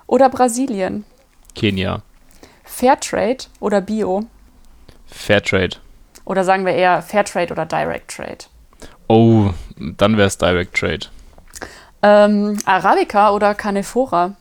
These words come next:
Speaker 2: Arabica, das andere kenn ich nicht.
Speaker 1: <laughs> Musst du meinen Kaffee mal probieren.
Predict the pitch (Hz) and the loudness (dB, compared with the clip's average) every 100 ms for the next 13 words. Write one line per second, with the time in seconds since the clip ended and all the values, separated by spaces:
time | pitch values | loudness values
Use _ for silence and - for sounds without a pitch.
0 | _ _ _ - 110 98 98 101 - 98 | _ _ _ -2 0 2 0 -2 -4 -4
1 | 98 - 95 98 - 98 98 101 - - | -6 -10 -8 -8 -8 -8 -8 -8 -10 -10
2 | - - - 320 311 - - - - - | -8 -6 0 2 2 -2 -14 -16 -20 -14
3 | 208 208 226 202 180 170 175 170 170 180 | -10 -2 0 0 -6 -6 -8 -10 -10 -10
4 | 190 | -12